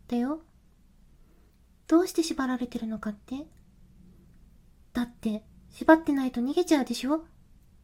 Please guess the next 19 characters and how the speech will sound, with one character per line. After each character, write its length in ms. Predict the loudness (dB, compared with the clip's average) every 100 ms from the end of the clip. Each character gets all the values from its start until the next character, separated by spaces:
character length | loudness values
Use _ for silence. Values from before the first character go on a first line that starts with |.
| -20 -20 -20 -20 -20 -20 -20 -20
そ 180 | -10 -4
ん 80 | -2
な 120 | -2
こ 100 | -4
と 120 | -2
よ 140 | 0 2
り、 240 | 2 0 -6 -20 -20 -20 -20 -20 -20 -20 -20 -20 -20 -20 -20 -8 0
今 160 | 0
日 100 | 0 -6 -14
一 120 | -14
緒 140 | -8 -4
に 160 | -2
い 60 | -2
た 160 | -2 -2
あ 60 |
の 160 | -2 -4
女、 340 | -2 -4 -4 -10 -20 -20 -20 _ -20 -20 -20 -14 -6
誰？ 180 | -2
へ 120 | -2